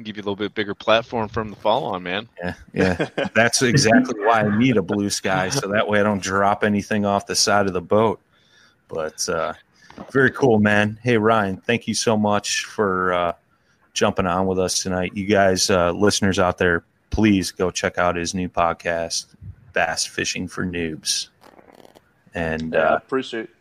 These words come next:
Speaker 3: oh, I'm sorry.
Speaker 2: yeah, no, I was gonna say, man,
Speaker 3: Uh-huh.
Speaker 2: if you, if you ever need any help or anything with your podcast, man, feel free to reach out, man. We'd be more than,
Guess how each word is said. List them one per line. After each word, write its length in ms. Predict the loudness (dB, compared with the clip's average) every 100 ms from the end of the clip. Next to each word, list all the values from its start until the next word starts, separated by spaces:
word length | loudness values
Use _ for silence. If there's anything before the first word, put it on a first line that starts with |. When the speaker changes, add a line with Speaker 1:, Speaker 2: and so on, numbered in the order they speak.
| -12
Speaker 3:
oh, 160 | -12 -12
I'm 80 | -20
sorry. 180 | -20 -20 _ -18 -2
Speaker 2:
yeah, 220 | 2 2
no, 180 | 2 2
I 140 | 4
was 140 | 4 4
gonna 180 | 4 4
say, 220 | 2 4
man, 140 | 4
Speaker 3:
Uh-huh. 220 | 4 2 0
Speaker 2:
if 80 | 0
you, 260 | 2 2 0
if 220 | -4 0
you 140 | 4
ever 180 | 4 4
need 200 | 2 0
any 260 | 0 0 0
help 320 | 2 2 2
or 100 | 0
anything 380 | 0 -2 -4 -4
with 100 | -4
your 100 | -2
podcast, 580 | 0 0 0 -4 -4
man, 280 | -6 -8 -8 -12
feel 200 | -4 -2
free 180 | 0 -2
to 60 | 0
reach 280 | -2 0
out, 200 | 0 0
man. 220 | -2 -6 -6
We'd 160 | -6
be 120 | -8
more 300 | -6 -4 -4
than, 240 | -4 -8